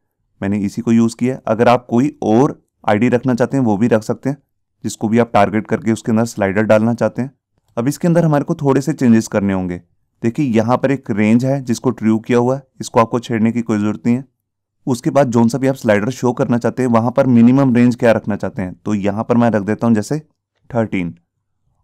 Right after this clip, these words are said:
और मैक्सिमम जो एज की रेंज है वो उसको कर देता हूँ थर्टी। और इसके बाद यहाँ पे आप देख रहे हैं यहाँ पर एक है वैल्यूज नाम से एक ऑप्शन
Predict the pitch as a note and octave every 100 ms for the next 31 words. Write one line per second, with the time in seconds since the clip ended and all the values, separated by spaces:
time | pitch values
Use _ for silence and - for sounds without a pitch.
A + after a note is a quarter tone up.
0 | - G#2+ G2+ G2+ F#2+ B2+ A#2+ B2+ B2 B2+
1 | - G#2 G#2+ B2 A2+ A2+ B2+ A#2+ A2+ -
2 | - G#2 F#2+ B2+ C3+ - B2 F#2 F#2 A#2
3 | _ _ _ _ _ _ _ _ _ _
4 | _ - A#2 A2+ - C#3 C#3+ A#2 A#2 C3
5 | C#3+ C3 A2+ A2 C3 A#2 G#2+ A#2 B2 B2+
6 | B2+ B2 C3+ A2 G#2+ B2+ C3 A#2 A2+ B2
7 | A#2 G#2+ - B2